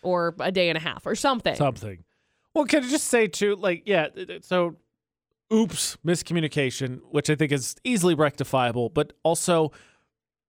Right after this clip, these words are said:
Speaker 2: in this situation, maybe a little bit differently. It's a little bit different just because there were invitations about one coming earlier and one not, but also it's about Lauren and husband, right? They're
Speaker 1: Right.
Speaker 2: having baby.
Speaker 1: It's about baby.
Speaker 2: Yeah.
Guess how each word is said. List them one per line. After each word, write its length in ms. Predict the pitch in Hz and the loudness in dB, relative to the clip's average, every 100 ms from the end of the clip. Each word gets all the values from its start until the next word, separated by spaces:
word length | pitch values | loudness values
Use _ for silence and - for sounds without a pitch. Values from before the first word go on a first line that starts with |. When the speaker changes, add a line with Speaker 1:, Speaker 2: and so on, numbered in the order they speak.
| _ _ _ _ | _ _ _ _
Speaker 2:
in 100 | 196 | 2
this 160 | 233 254 | 2 4
situation, 480 | 254 214 208 190 185 | 2 4 4 4 2
maybe 180 | 190 | 4
a 20 | 180 | 4
little 160 | 175 | 4
bit 120 | 170 | 2
differently. 480 | 135 165 165 160 151 | 2 2 4 2 2
It's 400 | 156 196 170 143 | 2 2 2 0
a 60 | 143 | 0
little 140 | 156 | 2
bit 140 | 147 117 | 2 2
different 300 | 143 147 131 | 0 0 -4
just 120 | - | -6
because 320 | 135 139 117 | -4 -4 -2
there 140 | 131 | -2
were 120 | 120 123 | -2 -2
invitations 680 | 143 139 127 135 139 143 | -4 -4 -4 -2 -2 -6
about 280 | 135 127 120 - | -4 -4 -4 -8
one 220 | 127 131 | -8 -6
coming 240 | 127 135 123 | -6 -6 -4
earlier 220 | 139 135 | -2 -2
and 100 | 131 | -2
one 160 | 151 | -2
not, 260 | 165 180 190 | 2 0 2
but 160 | 175 160 - _ - | -2 -4 -12 _ -2
also 480 | 226 - 233 220 - _ _ _ | -2 2 0 0 -6 _ _ _
it's 200 | 226 233 | -2 0
about 340 | 247 285 269 - | 2 2 2 2
Lauren 420 | 262 254 233 226 | 4 6 4 2
and 220 | 202 202 | 0 2
husband, 420 | 190 220 143 117 | 2 2 0 0
right? 260 | 139 208 - | 0 0 4
They're 120 | 262 | 6
Speaker 1:
Right. 80 | 247 | 8
Speaker 2:
having 400 | 240 302 285 285 | 8 6 4 2
baby. 540 | 233 254 214 156 107 - | 4 6 4 0 -4 -4
Speaker 1:
It's 160 | 277 | -2
about 380 | 320 302 302 185 | 0 2 2 2
baby. 460 | 233 233 175 135 - | 2 2 -2 -8 -6
Speaker 2:
Yeah. 300 | 370 262 165 | 2 2 2